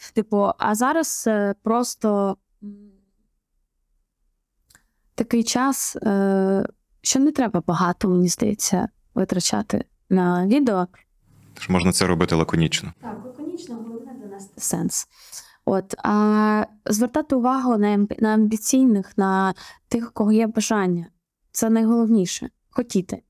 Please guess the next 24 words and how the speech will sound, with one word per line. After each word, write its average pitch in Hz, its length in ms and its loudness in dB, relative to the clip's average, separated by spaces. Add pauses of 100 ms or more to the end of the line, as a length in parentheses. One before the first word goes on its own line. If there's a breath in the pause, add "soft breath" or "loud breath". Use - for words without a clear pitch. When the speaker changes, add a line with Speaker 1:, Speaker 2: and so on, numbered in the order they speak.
(160)
Speaker 1:
Якщо 208 380 0
людина 254 360 4
не 247 100 4
хоче, - 520 -2 (600)
ну, 214 280 2
її 214 120 4
тягнути. 214 640 0 (880)
І 202 60 0
це - 160 0
неважливо, 214 480 2
це - 160 -2
молодий 185 500 2
виконавець, 185 540 0
чи 190 440 -2 (340 soft breath)
там, 180 340 -2 (400 soft breath)
який 190 200 0
вже 175 140 -4
двадцять 233 400 -2
років 190 320 -2
на 180 60 -4
сцені. 175 300 0
Якщо 226 280 0 (680)
той, 240 140 -2
хто - 160 -10